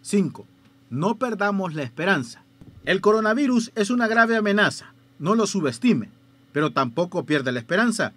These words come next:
Cuide su salud, la de su familia y la de la sociedad. Lávese las manos con frecuencia, use mascarilla, mantenga el distanciamiento social y no salga de casa si no es necesario.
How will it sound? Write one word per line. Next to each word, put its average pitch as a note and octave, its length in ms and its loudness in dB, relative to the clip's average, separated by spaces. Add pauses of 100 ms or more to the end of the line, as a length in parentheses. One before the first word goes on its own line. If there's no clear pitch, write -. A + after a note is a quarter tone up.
(380)
Cuide C4 260 0
su A3+ 140 -2
salud, A#2 320 -2 (400)
la A#2+ 120 -4
de F3 80 -2
su F#3+ 140 -4
familia E3+ 540 0 (280)
y A3+ 100 -6
la A#3 120 0
de A3+ 80 -2
la G#3+ 140 0
sociedad. G3 540 0 (600)
Lávese C#3+ 480 0
las A2+ 160 -4
manos G3 460 0 (180)
con G3 220 2
frecuencia, G3 680 0 (300)
use B3+ 280 0
mascarilla, E3+ 640 -2 (340)
mantenga C#3 500 -2
el E3 60 -2
distanciamiento D#3+ 680 -4
social F#3 460 0 (240)
y D3+ 120 -2
no G3+ 120 2
salga C4 300 2
de A#3+ 120 2
casa D#3 380 2
si D#3+ 160 -4
no D#3+ 120 -2
es D3 120 -4
necesario. A#2 600 -8